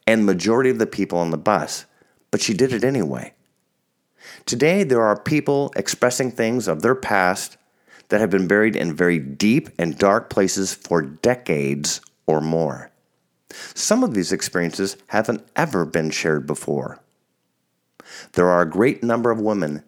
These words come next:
speaking up. This is exceptional.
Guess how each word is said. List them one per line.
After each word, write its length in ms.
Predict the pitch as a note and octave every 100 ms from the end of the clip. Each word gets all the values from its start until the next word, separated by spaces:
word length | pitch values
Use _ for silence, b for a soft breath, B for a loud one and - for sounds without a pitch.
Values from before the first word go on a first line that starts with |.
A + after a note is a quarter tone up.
| -
speaking 600 | - - B2 A#2+ G2 F#2
up. 320 | D#2 - - _ _ _ _ _ _ _ _ _ _ _ _ _
This 500 | - D#2 A2 - - -
is 460 | A#2 D2+ C#2+ - - _ _
exceptional. 840 | - - - A2 - - C#2 A#1